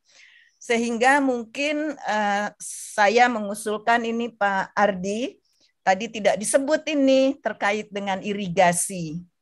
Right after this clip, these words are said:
Ya, jadi, eh, di Krayan, saya hanya berbicara Krayan, saya tahu di Kalimantan Barat juga ada padi adan, tetapi karena saya intens di Krayan begitu, nah itu betul-betul, eh, padinya itu hanya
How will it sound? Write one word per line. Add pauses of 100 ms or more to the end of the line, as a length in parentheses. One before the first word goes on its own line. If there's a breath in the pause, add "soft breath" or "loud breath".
Ya,
jadi,
eh,
di
Krayan,
saya
hanya
berbicara
Krayan,
saya
tahu
di
Kalimantan
Barat
juga
ada
padi
adan,
tetapi (320 loud breath)
karena
saya
intens
di
Krayan
begitu, (480 soft breath)
nah
itu (400)
betul-betul, (160)
eh,
padinya
itu
hanya